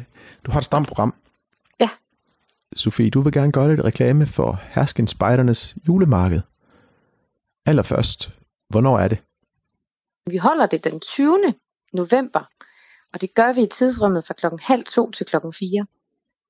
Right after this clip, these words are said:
Speaker 1: Og det er
Speaker 2: Og,
Speaker 1: en
Speaker 2: øh,
Speaker 1: s-, er det en søndag?
Speaker 2: Det er en s-, det er en søndag, ja.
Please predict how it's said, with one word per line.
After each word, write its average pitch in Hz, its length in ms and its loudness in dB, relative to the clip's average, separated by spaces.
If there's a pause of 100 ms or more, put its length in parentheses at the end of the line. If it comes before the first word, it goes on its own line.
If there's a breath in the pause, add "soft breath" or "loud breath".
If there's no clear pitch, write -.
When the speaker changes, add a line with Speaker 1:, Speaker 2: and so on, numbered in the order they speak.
(960)
Speaker 1:
Og 127 160 0
det 196 180 2
er 127 160 2
Speaker 2:
Og, 120 260 2
Speaker 1:
en 120 140 0
Speaker 2:
øh, 117 80 -6
Speaker 1:
s-, - 580 -8
er - 40 -2
det 131 80 2
en 143 80 0
søndag? - 280 -4 (300)
Speaker 2:
Det 262 60 4
er 320 40 2
en 302 60 -4
s-, - 60 -16 (100)
det - 20 2
er 294 80 4
en 294 80 2
søndag, 254 460 0
ja. 151 60 -8